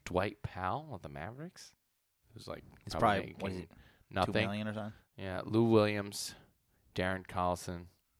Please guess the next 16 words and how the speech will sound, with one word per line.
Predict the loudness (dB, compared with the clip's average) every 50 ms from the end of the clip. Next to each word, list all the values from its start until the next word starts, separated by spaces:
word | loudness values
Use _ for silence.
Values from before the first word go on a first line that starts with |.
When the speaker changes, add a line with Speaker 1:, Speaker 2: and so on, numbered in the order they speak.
| _ _ _ _ _ _ _ _ _ _ _ _ _ _ _ _ _ _ _ _ _ _ _ _ _ _ _ _ _
Speaker 1:
and | -12 -10 -8 -8 -8 -8 -8 -10 -10 -10 -12 -14 -12 -8
Minnesota | -4 -2 -2 -2 -2 0 0 2 2 0
fans, | 0 -2 -2 0 0 -2 -4
it | -4
may | -2 -2 -2
be | -2 -4
time | -6 -4 -4 -2 -2 0 -2 -4 -6 -8 -12
to | -10
start | -8 -6 0 0 0 0 0 -2
getting | -4 -4 -4 -4 -2 0
worried | 0 0 0 0 -4 -6 -8
about | -6 -4 -2 -2 -2 -4 -6
Andrew | -10 -10 -10 -6 -4 -4 -2
Wiggins. | -2 -2 -4 -6 -8 -10 -10 -12 -12 -12 -12 -8
Speaker 2:
Yeah. | -6 -4 -4 -4 -6 -8 -12 _ _ _ _ -20 _ _ -20 _ _ _ _ _ -20 -20 -20 -20 -20 _ _ _ _ _ -8
Speaker 1:
<laughs> | -6